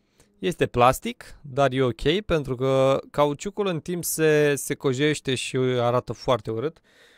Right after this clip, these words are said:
Știu că am pe mouse-ul meu normal, pe mouse-ul meu vechi normal, ăsta n-are.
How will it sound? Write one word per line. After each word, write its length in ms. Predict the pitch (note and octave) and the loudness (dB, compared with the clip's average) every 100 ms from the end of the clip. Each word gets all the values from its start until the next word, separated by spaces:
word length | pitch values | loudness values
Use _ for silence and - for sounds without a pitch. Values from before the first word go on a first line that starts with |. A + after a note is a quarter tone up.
| _ | _
Știu 180 | _ - | _ -14
că 80 | D#3+ | -8
am 100 | E3+ | -8
pe 80 | E3 | -6
mouse-ul 420 | E3+ E3 D3+ D3 | -6 -8 -8 -12
meu 460 | C#3+ E3 F#3 E3 D3+ D3 C#3+ C#3+ C#3+ | -8 -8 -8 -8 -10 -12 -12 -12 -12
normal, 800 | C#3+ C3 C3 D3 E3+ D#3 D#3+ F3+ _ _ _ _ _ _ _ _ - | -12 -14 -14 -12 -10 -10 -10 -16 _ _ _ _ _ _ _ _ -18
pe 60 | |
mouse-ul 400 | B2+ C#3 C3+ C3 | -12 -12 -12 -14
meu 160 | C3+ C3 | -12 -14
vechi 320 | A#2 F#3 F#3+ _ | -12 -14 -14 _
normal, 500 | A#2+ A2 G2+ G2 G2+ _ _ _ _ _ - - - | -20 -20 -20 -20 -20 _ _ _ _ _ -20 -20 -14
ăsta 260 | A#2+ A2 A#2 | -12 -6 -4
n-are. 320 | A2+ G2+ - | -4 -6 -8